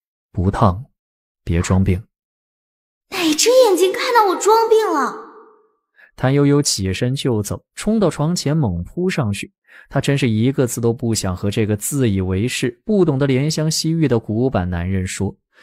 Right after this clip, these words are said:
Speaker 1: 他也不想再伪装贤良淑德了，因为这个男人油盐不进、死脑筋，配不上他的演技。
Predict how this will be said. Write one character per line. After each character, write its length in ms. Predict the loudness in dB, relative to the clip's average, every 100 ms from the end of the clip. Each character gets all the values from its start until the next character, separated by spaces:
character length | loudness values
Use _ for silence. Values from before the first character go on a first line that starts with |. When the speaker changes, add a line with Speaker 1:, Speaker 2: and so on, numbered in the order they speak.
| -20 -18
Speaker 1:
他 280 | -2 0 2
也 100 | 2
不 100 | 0
想 160 | -2
再 300 | -2 0 2
伪 240 | 2 0 0
装 200 | -2 -2
贤 220 | -2 0
良 180 | -2 -2
淑 300 | -4 -4 -4
德 260 | -4 -4
了， 160 | -6 -8 _
因 120 | 2
为 80 | 2
这 120 | 2
个 80 | 0
男 200 | 2 0
人 180 | 0 0
油 280 | 0 0
盐 260 | 0 0 -2
不 220 | -4 -4
进、 240 | -2 -2 -2
死 420 | -4 -4 -2 0
脑 260 | 0 -4
筋， 280 | -4 -2 -4 -6 -20 -4
配 300 | 0 2 0
不 120 | -2
上 260 | -2 -4
他 120 | -2 -2
的 80 |
演 320 | 0 -2 -4 -6
技。 320 | -6 -6